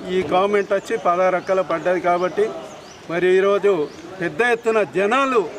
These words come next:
వాళ్ళంతటా వాళ్ళే వస్తూ ఉన్నారు. ఒక అమ్మ, ఒక అయ్య పెన్షన్ డబ్బుల నుంచి మా పెద్ద కొడుకు కేసీఆర్కు ఈ రజతోత్సవ సభకు చందా ఇస్తున్నామని ఇట్లా చందాలు ఇచ్చింది. అట్లాగే లగచర్ల రేవంత్ రెడ్డి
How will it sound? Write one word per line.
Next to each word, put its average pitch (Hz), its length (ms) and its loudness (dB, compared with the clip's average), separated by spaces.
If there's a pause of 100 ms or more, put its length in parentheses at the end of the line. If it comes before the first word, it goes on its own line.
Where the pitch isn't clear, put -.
వాళ్ళంతటా 247 760 2
వాళ్ళే 233 360 2
వస్తూ 220 280 0
ఉన్నారు. 185 400 -4 (540)
ఒక 196 140 0
అమ్మ, 220 320 0
ఒక 240 360 0
అయ్య 220 420 2 (600)
పెన్షన్ 220 360 2
డబ్బుల 240 280 0
నుంచి 240 380 -2
మా 214 420 2 (100)
పెద్ద 196 180 0
కొడుకు 247 440 0
కేసీఆర్కు 220 840 2 (480)
ఈ 190 220 4
రజతోత్సవ 214 680 0
సభకు 214 440 0 (120)
చందా 240 340 2
ఇస్తున్నామని 247 600 0
ఇట్లా 202 180 2
చందాలు 185 480 0
ఇచ్చింది. - 520 -4 (380)
అట్లాగే 254 640 0 (100)
లగచర్ల 214 720 2 (520)
రేవంత్ 233 520 2
రెడ్డి 247 500 0